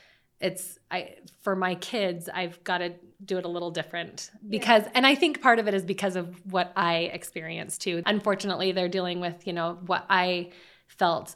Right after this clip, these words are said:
Speaker 1: you know, I wish I had done that.
Speaker 2: Some
Speaker 1: I,
Speaker 2: regret.
Speaker 1: I do. I have some regret of, of not continuing when I could have, and when it would have been so much easier to have that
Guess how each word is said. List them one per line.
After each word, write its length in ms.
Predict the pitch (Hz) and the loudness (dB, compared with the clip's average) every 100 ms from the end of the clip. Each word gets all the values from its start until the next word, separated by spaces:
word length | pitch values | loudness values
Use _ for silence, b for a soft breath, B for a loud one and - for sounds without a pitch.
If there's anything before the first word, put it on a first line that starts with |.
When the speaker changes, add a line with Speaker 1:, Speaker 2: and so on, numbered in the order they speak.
| - | -10
Speaker 1:
you 120 | 202 | -6
know, 100 | 190 180 | -4 -2
I 120 | 240 | -2
wish 300 | 202 185 - | -2 -4 -2
I 80 | 196 | -4
had 200 | 214 196 | -4 -2
done 220 | 233 302 | -2 -2
that. 180 | 185 - | -4 -2
Speaker 2:
Some 180 | 196 | 0
Speaker 1:
I, 60 | 214 | 0
Speaker 2:
regret. 500 | 185 - 170 - - | 0 -4 -6 -6 -4
Speaker 1:
I 140 | - 220 | -2 -2
do. 300 | 254 330 180 | 0 0 2
I 140 | 175 | 2
have 220 | 175 208 | 0 -2
some 200 | - 214 | -2 -6
regret 340 | 196 196 196 190 | -4 -2 -2 0
of, 160 | 185 180 | -4 -8
of 140 | 180 180 | -6 -4
not 360 | 185 185 - | 0 2 0
continuing 800 | - 185 170 175 175 175 170 170 - b b b b | -4 -8 -8 -8 -6 -6 -6 -10 -12 b b b b
when 160 | 190 | -2
I 120 | 165 160 | 0 -2
could 260 | - 214 | -4 -4
have, 280 | - 165 160 | -2 -2 -2
and 120 | 175 185 | -2 0
when 120 | 185 | 0
it 140 | 185 | -2
would 140 | 214 233 | 0 0
have 140 | 196 | 0
been 200 | 190 175 | -4 -4
so 160 | 165 175 | -6 -6
much 200 | 160 - | -6 -6
easier 600 | 185 185 170 160 160 165 _ - | -6 -4 -4 -4 -6 -8 _ -10
to 120 | 190 | -4
have 260 | 175 180 170 | 2 2 2
that 260 | 160 156 | 0 -2